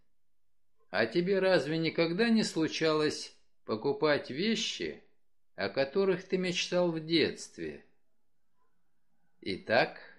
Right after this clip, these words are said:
Трамбле приходил сюда утром,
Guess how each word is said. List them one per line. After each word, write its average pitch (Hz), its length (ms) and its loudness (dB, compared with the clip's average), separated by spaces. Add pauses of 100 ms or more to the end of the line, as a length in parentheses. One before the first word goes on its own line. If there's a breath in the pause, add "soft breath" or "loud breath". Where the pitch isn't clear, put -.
(560)
Трамбле 95 580 -2
приходил 147 580 -2
сюда 127 520 0
утром, 117 640 -4